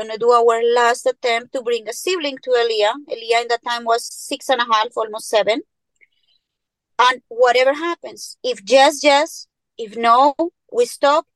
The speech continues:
We are grateful for what we have. We have a child. Hashem, you know, God gave us.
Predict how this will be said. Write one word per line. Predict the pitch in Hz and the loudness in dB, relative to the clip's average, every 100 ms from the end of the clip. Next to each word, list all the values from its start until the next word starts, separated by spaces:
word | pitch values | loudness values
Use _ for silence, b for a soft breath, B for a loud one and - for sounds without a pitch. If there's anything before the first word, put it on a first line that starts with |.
| _ | _
We | 226 214 | -2 -2
are | 208 | 0
grateful | 233 240 - 285 | 0 0 -2 -10
for | 294 294 | -8 -4
what | 285 | -4
we | 285 302 | -6 -2
have. | 269 277 | 0 0
We | - | -4
have | 214 208 | -10 -12
a | |
child. | - - 262 269 302 _ _ _ _ _ _ _ | -12 -4 0 0 -2 _ _ _ _ _ _ _
Hashem, | - 233 233 233 226 302 - | -4 -2 -2 -6 -8 -8 -10
you | - 131 | -10 -6
know, | 240 247 | -4 0
God | 233 247 294 - _ _ _ _ _ | 2 4 2 -2 _ _ _ _ _
gave | 247 269 277 | 0 0 -2
us. | 311 311 - | -6 -8 -14